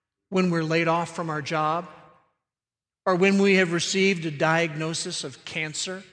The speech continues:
Is it really gonna make a difference when our spouse walks out the door? Is it gonna make a difference when we find out our child is on drugs? Is it gonna make a difference when we have fallen into bankruptcy and maybe even lost our business?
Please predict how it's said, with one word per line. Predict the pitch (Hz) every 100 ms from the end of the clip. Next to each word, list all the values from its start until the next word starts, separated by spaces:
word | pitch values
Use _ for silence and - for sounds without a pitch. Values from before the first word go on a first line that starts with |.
| _ _ _ _ _ _ _ _
Is | 233 208
it | 233
really | 220 294
gonna | 285 269
make | 247 247
a | 240
difference | 170 208 208 254 254 202
when | 185
our | 180 170
spouse | - - 196 208 220 - - - - - _ _ 170
walks | 170 175 -
out | 196 185
the | 175
door? | 156 170 160 185 175 - _ _ _ _ _ _ _ -
Is | 185
it | 196
gonna | 214 202
make | 233 254
a | 226
difference | 175 214 262 254 202
when |
we | 190
find | - 202 202
out | 208
our | 185
child | 165 - 175 180 202 190
is | 156
on | 156 151
drugs? | 151 165 170 185 - - - - _ _ _
Is | 202 208
it |
gonna | 214 220
make | 240 240
a |
difference | 180 226 233 262 -
when | 202
we | 190
have | 185 -
fallen | 220 214 214 208
into | 196
bankruptcy | 151 196 208 208 226 220 - 240 202
and | 175
maybe | 196 196
even | 196 170 165
lost | 170 185 - -
our | 170 156
business? | 135 165 160 196 214 - -